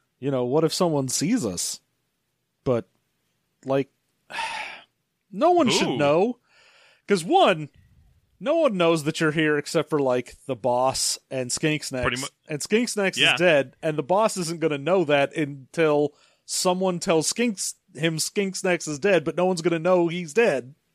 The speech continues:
Speaker 2: Yep, exactly. So they've got a little bit of spare time, and it's not like there's a lot of people wandering around on the surface of this planet. It's more or less uninhabitable.
Speaker 1: Yeah, it's, uh, it feels like this should be just a straight win. Like, getting to the surface should be,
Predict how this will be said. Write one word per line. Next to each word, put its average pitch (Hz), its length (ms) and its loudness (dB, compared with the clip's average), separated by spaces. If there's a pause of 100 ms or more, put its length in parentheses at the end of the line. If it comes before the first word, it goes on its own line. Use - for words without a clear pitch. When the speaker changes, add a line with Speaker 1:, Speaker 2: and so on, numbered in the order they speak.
(380)
Speaker 2:
Yep, 143 260 -2
exactly. 147 520 2
So 139 120 -8
they've 160 160 0
got 214 160 -4
a 208 40 -2
little 214 200 0
bit 196 120 -2
of 165 60 -4
spare 190 240 0
time, 180 340 0
and 139 80 -2
it's 139 160 -4
not 175 140 0
like 202 100 -6
there's 214 160 -4
a 208 40 -12
lot 214 140 0
of - 40 -6
people 180 260 -4
wandering 180 400 -2
around 175 220 2
on 156 60 -2
the 143 80 -4
surface 208 400 -2
of 110 80 -16
this 117 140 -8
planet. 127 380 0 (300)
It's 170 260 -2
more 175 360 -2
or 165 60 0
less 156 280 0
uninhabitable. 135 840 0 (560)
Speaker 1:
Yeah, 202 320 4 (340)
it's, 170 300 -4
uh, 208 460 4 (800)
it 185 120 -4
feels 311 440 2
like 185 260 2
this 185 160 4
should 175 360 0
be 180 160 -2
just 151 300 0
a 147 80 0
straight 165 560 0
win. 117 440 -6 (300)
Like, 151 180 -6 (120)
getting 240 280 2
to 214 60 0
the 175 100 0
surface 170 480 0
should 160 440 0
be, 147 380 -2